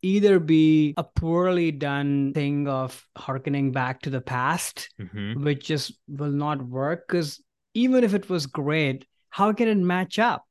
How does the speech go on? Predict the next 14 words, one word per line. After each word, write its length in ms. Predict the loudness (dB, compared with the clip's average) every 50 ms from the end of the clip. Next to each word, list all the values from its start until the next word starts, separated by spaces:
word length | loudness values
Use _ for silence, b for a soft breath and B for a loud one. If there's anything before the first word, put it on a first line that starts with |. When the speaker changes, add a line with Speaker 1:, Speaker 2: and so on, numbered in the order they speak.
| _ _
Speaker 1:
He, 560 | -10 0 4 4 4 6 4 2 0 -2 -6 _
his 400 | -4 4 6 6 6 6 2 -4
work 440 | -2 0 2 2 2 2 0 -4 -6
and 80 | -6
his, 120 | -6 -6 -6 -6
his 160 | -4 -4 -4
body 320 | -2 0 2 2 4 4 4
of 140 | 4 2
work 180 | 0 0 -2 -2
from 140 | -2 -2 -2
the 100 | -2 -2 -4
eighties 420 | -2 0 4 4 6 6 6 4
is 320 | 0 -4 -2 0 0 0 -2 _ _
prob-, 360 | -2 0 0 2 2 -2 -4